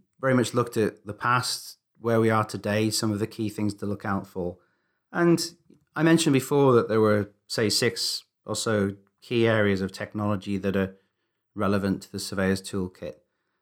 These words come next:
And I think as we move forward, there are three others that I think are here today, but not necessarily impacting the surveying toolkit just yet. So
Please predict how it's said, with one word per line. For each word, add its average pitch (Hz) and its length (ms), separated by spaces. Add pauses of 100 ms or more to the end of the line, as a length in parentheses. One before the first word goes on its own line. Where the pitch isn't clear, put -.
(200)
And 131 200
I 127 40
think 127 240
as 117 80
we 123 80
move 120 200
forward, 117 500
there 113 140
are 110 60
three 135 320
others 110 380
that 101 120
I 101 100
think 104 520 (720)
are 113 120
here 202 240
today, 117 360
but 98 160
not 120 220
necessarily 107 600
impacting 101 500
the 95 60
surveying 92 520
toolkit - 580
just - 320
yet. 98 320
So 107 320